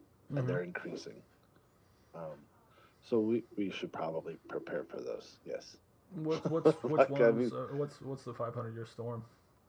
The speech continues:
Speaker 1: Well, I mean, just that we had, what, double hurricanes last year, um, that were coming in at the same time.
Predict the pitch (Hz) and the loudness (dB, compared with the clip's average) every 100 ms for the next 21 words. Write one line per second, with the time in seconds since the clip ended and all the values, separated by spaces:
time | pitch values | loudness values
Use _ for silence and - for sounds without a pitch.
0 | - - _ - 113 117 107 113 110 107 | -20 -20 _ -2 4 6 6 4 2 2
1 | 120 - - 107 98 104 107 101 95 101 | -2 -4 2 4 4 4 4 2 4 2
2 | - 95 113 117 107 117 117 - 123 120 | 2 4 6 8 8 8 6 4 0 2
3 | 127 110 113 117 - 127 123 120 113 - | 2 8 8 8 4 4 6 6 2 -4
4 | - _ - - - - - 85 87 76 | -20 _ -20 -20 -20 -20 -16 -12 -10 -10
5 | 73 67 - _ - _ - _ _ _ | -12 -16 -20 _ -20 _ -20 _ _ _
6 | _ - 107 82 101 - 110 110 110 101 | _ -4 2 2 2 0 0 0 0 -2
7 | 107 - 107 107 110 110 110 110 | -6 -4 -4 -4 -2 -2 0 -2